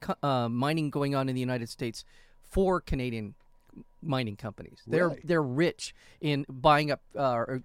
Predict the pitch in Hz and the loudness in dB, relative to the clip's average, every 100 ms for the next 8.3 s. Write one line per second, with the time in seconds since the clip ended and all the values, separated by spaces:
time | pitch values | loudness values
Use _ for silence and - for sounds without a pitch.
0 | - 170 175 - 139 156 135 120 110 113 | -6 -2 -2 -2 -4 0 2 2 0 0
1 | 107 104 107 104 98 92 220 202 165 139 | -2 -6 -6 -6 -6 -4 -4 -6 -10 -14
2 | 120 87 - - - - - - _ _ | -18 -20 -20 -20 -20 -20 -20 -20 _ _
3 | 120 151 143 127 _ - - 120 110 - | 2 4 4 2 _ -16 -10 -10 -10 -14
4 | - 98 104 92 90 85 85 120 104 90 | -16 -12 -10 -10 -10 -12 -12 -12 -14 -16
5 | - - _ _ - 117 139 143 123 226 | -20 -20 _ _ -8 -4 -2 0 4 4
6 | - 226 202 190 127 107 139 185 208 139 | 4 0 2 2 -4 -2 2 4 2 0
7 | 98 87 113 117 120 156 - 156 143 107 | -6 -8 -6 -4 -2 -2 -2 -2 -2 -4
8 | 107 143 | -4 -4